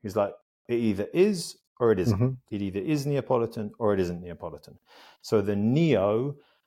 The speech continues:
Speaker 1: adds nothing. And if it's not Neapolitan, by which inferably, I think he means if it doesn't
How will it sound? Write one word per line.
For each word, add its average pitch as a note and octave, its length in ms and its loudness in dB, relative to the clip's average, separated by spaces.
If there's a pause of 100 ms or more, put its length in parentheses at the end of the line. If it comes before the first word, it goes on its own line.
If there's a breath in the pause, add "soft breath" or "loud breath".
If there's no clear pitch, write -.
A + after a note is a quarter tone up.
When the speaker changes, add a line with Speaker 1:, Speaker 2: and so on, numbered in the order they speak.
(160)
Speaker 1:
adds G#2 240 -4
nothing. A2 600 -4
And A2+ 140 -6
if A2+ 160 -6
it's - 180 -8
not D#3+ 320 0
Neapolitan, A2+ 880 -4 (480)
by A2+ 200 2
which - 720 -4 (180)
inferably, F3+ 720 0
I C3+ 60 4
think C3+ 300 -2
he - 140 -4
means G#2+ 300 0
if G2+ 140 -6
it G2+ 140 -8
doesn't G2 360 -2